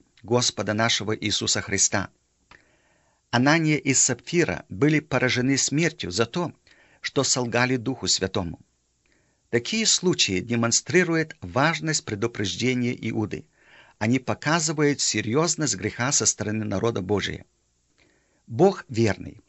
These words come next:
Он не поспустит нам быть искушаемыми сверх сил, но при всяком искушении даст и облегчение,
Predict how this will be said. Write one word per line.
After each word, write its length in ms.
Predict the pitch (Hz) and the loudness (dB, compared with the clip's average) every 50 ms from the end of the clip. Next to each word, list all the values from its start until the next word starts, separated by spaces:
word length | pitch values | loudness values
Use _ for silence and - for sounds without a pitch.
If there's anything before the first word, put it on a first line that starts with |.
| _ _ _ _ _ _ _ _ _ | _ _ _ _ _ _ _ _ _
Он 220 | - 165 180 190 | 4 4 6 4
не 80 | 185 175 | 2 0
поспустит 920 | 180 - 143 - - - _ - 185 190 - - - 101 98 98 - _ - - _ _ _ - - _ _ - | 0 -2 -4 -4 -4 -6 _ 0 2 2 2 2 0 -2 -4 -4 -6 _ -20 -20 _ _ _ -20 -20 _ _ 0
нам 240 | 120 127 127 123 | 2 2 2 4
быть 320 | 104 170 180 180 180 - - _ - | 4 4 2 2 2 -6 -20 _ -4
искушаемыми 840 | 123 - - - 131 120 - - 175 180 175 151 123 117 113 107 101 | -4 -4 -2 -2 -2 0 0 0 0 0 0 0 0 -2 -2 0 2
сверх 380 | - - 104 113 113 107 - | 0 2 2 2 0 0 0
сил, 420 | - - - 98 101 113 131 - - _ _ - - - - - _ _ _ | 0 0 0 0 -2 -4 -6 -8 -12 _ _ -20 -20 -20 -20 -20 _ _ _
но 140 | - 135 143 | -2 -2 0
при 140 | - 135 139 | 2 2 2
всяком 480 | 135 - - 180 185 190 - 175 160 139 | 2 2 2 2 2 0 0 -2 0 0
искушении 680 | 131 - - - 117 - - - 165 170 135 110 107 104 | 0 0 -2 -2 -2 0 0 2 2 2 2 2 0 0
даст 460 | 92 92 127 147 160 160 - - - - | 0 0 2 2 2 0 -2 -4 -4 0
и 80 | 113 | 0
облегчение, 760 | 113 107 107 113 113 - - - 160 151 113 80 - - - | 0 2 0 -2 0 0 0 0 0 0 -2 -4 -6 -10 -12